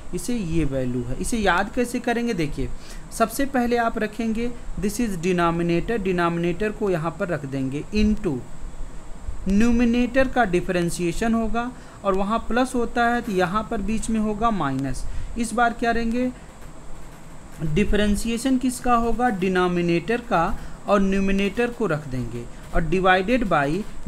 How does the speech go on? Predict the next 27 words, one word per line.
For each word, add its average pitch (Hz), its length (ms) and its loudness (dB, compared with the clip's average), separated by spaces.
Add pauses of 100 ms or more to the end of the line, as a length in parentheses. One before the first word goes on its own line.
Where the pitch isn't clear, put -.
denominator 185 920 2
का 208 140 2
है 175 220 0 (140)
होल 175 280 0 (100)
स्क्वायर, 123 500 -6 (100)
इसको - 220 0
आप 190 220 6
ऐसे 170 240 2
याद 165 240 2
रख 208 180 -2
लेंगे। 156 360 -2 (460)
Now 165 180 4 (420)
इसे 247 200 -2
आप 233 200 0 (180)
लैंग्वेज 170 460 0
में 240 180 2
भी 240 160 2 (260)
देख 214 200 2
सकते 233 340 -2
हैं 226 220 0
जो 180 120 2
अभी 170 220 2
अभी 214 160 2
हम 208 160 2
लोगों 208 220 2
ने 214 120 0
बताया, 185 540 2